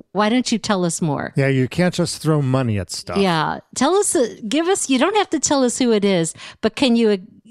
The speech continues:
Speaker 1: give an, uh, a story, a little story of a company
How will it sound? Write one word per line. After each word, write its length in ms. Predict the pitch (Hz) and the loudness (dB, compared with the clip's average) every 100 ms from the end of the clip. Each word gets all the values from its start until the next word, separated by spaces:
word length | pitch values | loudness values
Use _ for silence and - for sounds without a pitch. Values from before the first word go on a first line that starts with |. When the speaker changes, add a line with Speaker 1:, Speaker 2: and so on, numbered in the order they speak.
| 208 | -2
Speaker 1:
give 200 | 233 277 | 0 2
an, 120 | 277 226 | 2 0
uh, 520 | - 180 175 170 175 - | -2 0 0 0 -2 -2
a 60 | 185 | -4
story, 340 | - 285 185 | 0 2 2
a 80 | 147 | 2
little 220 | 170 202 | 0 0
story 400 | 208 - 208 190 | -2 -2 0 2
of 80 | 165 | 0
a 60 | 160 | -2
company 600 | - 190 190 165 156 | 0 0 0 0 0